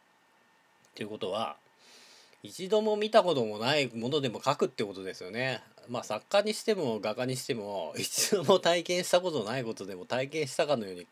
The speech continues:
描くってことですよ。そういうことができるようになるってことですね。それがまあ、なんでできるんですかね。<laughs> それは分かんないんですけども、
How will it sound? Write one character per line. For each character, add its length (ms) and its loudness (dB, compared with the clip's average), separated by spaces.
描 140 -6
く 120 -16
っ 20 -20
て 160 -20
こ 100 -14
と 120 -18
で 100 -16
す 120 -20
よ。 100 -20
そ 80 -8
う 20 -4
い 40 -8
う 20 -12
こ 100 -4
と 100 -2
が 100 -2
で 160 -8
き 180 -4
る 60 2
よ 80 0
う 40 -6
に 40 -8
な 120 2
る 80 2
っ 20 -14
て 100 -16
こ 80 -12
と 60 -18
で 60 -18
す 60 -18
ね。 180 -14
そ 120 -10
れ 80 -4
が 140 2
ま 360 -2
あ、 420 -20
な 80 2
ん 60 0
で 100 -4
で 140 -6
き 120 -6
る 80 -12
ん 40 -18
で 80 -18
す 80 -12
か 60 -14
ね。 220 -10
<laughs> 320 -8
そ 160 -10
れ 120 -14
は 80 -2
分 180 -2
か 80 0
ん 60 -4
な 80 -8
い 40 -14
ん 40 -18
で 80 -14
す 100 -18
け 80 -14
ど 80 -20
も、 220 -20